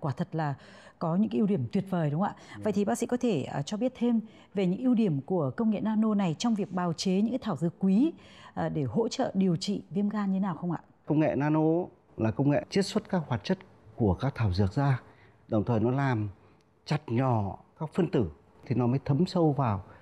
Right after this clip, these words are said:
Speaker 2: trong tế bào một cách tốt nhất và đi đến cái mục tiêu phục hồi tế bào gan, cũng như là ức chế cái sự nhân lên của virus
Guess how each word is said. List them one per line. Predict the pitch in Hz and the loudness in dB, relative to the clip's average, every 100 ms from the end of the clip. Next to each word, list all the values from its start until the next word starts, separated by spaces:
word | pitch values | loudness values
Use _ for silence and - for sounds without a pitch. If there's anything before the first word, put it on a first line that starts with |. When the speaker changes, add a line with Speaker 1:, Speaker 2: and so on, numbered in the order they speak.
| - - - | -20 -20 -10
Speaker 2:
trong | - 117 | -2 0
tế | 139 135 | 2 2
bào | 127 101 - - - - _ - - - | 0 -4 -8 -20 -20 -20 _ -20 -18 -6
một | 104 | -4
cách | 147 147 135 123 117 | 0 2 4 2 0
tốt | 165 160 | 0 2
nhất | 185 185 - _ _ - - | 2 0 -16 _ _ -20 -4
và | 110 | -2
đi | 98 127 | 2 2
đến | 123 127 | 2 0
cái | 151 | 0
mục | 131 107 - | -2 -2 0
tiêu | 131 127 123 - - | 0 0 -2 -8 -14
phục | - 107 | -4 2
hồi | 107 98 | 2 2
tế | 117 | 2
bào | 135 110 | 0 -2
gan, | 123 131 127 - - _ - | -2 -2 -4 -10 -20 _ -2
cũng | 123 | 0
như | 127 | 2
là | 120 110 - | 2 2 0
ức | 156 - | -2 -4
chế | - 117 127 | -2 0 0
cái | 147 | 0
sự | 135 - - | -2 -4 -2
nhân | 127 131 | 0 2
lên | 127 120 | 2 0
của | 117 98 | -2 -2
virus | 113 123 165 | 0 2 0